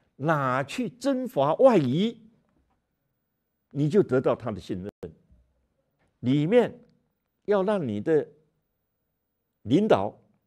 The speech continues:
对你放心，外面你要有能力去征服那些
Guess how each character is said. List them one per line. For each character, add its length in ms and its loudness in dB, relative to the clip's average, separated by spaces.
对 140 4
你 140 0
放 200 -2
心， 240 -4
外 260 2
面 280 -2
你 100 -4
要 180 4
有 160 0
能 240 0
力 280 -2
去 140 0
征 300 0
服 180 -6
那 140 0
些 160 -4